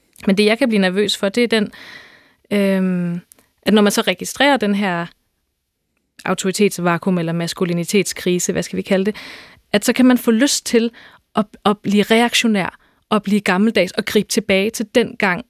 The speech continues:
at der var hold i verden. Altså, det er jo det, jeg altid bliver nervøs for, når, øh, en Alex begynder at tale på den der måde, ikke? Fordi så får man sådan en, så bliver det sådan noget,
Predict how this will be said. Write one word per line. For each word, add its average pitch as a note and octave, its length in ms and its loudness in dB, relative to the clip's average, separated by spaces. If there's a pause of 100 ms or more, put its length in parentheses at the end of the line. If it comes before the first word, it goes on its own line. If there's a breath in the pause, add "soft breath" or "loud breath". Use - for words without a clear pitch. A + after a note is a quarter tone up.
at F3+ 100 -8
der F#3+ 80 0
var F3 120 -2
hold F#3+ 240 0
i F#3 60 0
verden. E3+ 280 -2
Altså, F#3 160 -4
det G#3 80 -2
er A3 40 4
jo G#3+ 40 4
det, A#3 100 0
jeg G#3+ 80 4
altid G#3 200 -4
bliver G3+ 140 0
nervøs G3 420 -2
for, F#3 200 -4 (180)
når, F#3 320 0 (500 loud breath)
øh, F3+ 300 2
en F#3 140 0
Alex F#3+ 340 0
begynder F3+ 300 0
at E3+ 80 -4
tale F#3 220 2
på F#3+ 100 -8
den F3 180 -4
der F3+ 100 0
måde, F3 280 0
ikke? G#3+ 140 -6
Fordi G3 140 -6
så G3+ 140 -6
får A3+ 120 2
man G3+ 140 2
sådan G#3 220 0
en, F#3+ 140 -2 (500 soft breath)
så A3 100 -6
bliver B3+ 120 4
det A3+ 100 -4
sådan B3 100 0
noget, A3 260 0